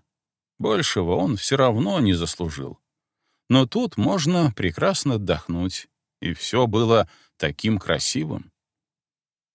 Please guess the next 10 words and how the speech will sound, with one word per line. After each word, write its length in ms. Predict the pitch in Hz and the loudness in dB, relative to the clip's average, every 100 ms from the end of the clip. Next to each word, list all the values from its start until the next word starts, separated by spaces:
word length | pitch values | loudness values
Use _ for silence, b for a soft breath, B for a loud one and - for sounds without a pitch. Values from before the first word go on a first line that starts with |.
| _ | _
«Дело 540 | 110 90 120 180 175 135 | -4 0 2 4 4 2
в 120 | - | 0
том», — 560 | 180 196 120 73 65 - _ _ - | 2 4 4 2 -4 -14 _ _ -2
наконец 680 | 95 90 90 95 98 - - | 0 2 2 2 0 0 0
неловко 720 | 95 90 85 117 117 113 98 | 2 2 2 0 0 -2 0
заговорил 600 | 95 90 80 78 98 101 | 0 0 -2 -2 -2 -4
беловолосый 840 | 92 92 87 78 80 160 - 131 - | -2 0 0 -2 -2 -4 -2 -2 -2
и 140 | 117 | -4
потёр 440 | 104 92 85 113 101 | -2 -4 0 0 0
лоб, 360 | 101 85 120 | -2 0 0